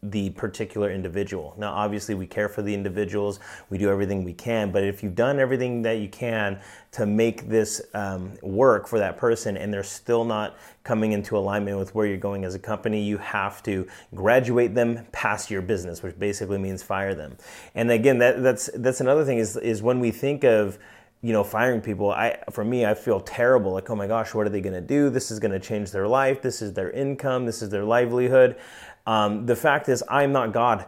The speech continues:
for them, and I can't position myself to be God for them.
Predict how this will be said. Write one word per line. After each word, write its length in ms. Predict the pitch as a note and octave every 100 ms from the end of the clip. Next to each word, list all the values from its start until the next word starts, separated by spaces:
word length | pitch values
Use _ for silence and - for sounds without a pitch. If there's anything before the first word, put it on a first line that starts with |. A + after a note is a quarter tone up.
| -
for 180 | - G2
them, 300 | F2+ C#2 C2+ _
and 140 | - A#2
I 80 |
can't 260 | A2+ C#3 G#2+
position 400 | B2 A2+ A#2+ A#2+
myself 400 | G2+ G2 G2+ F#2
to 80 | -
be 200 | G#2 A#2
God 320 | F#2+ F#2 F#2
for 160 | - G2
them. 300 | F2+ G2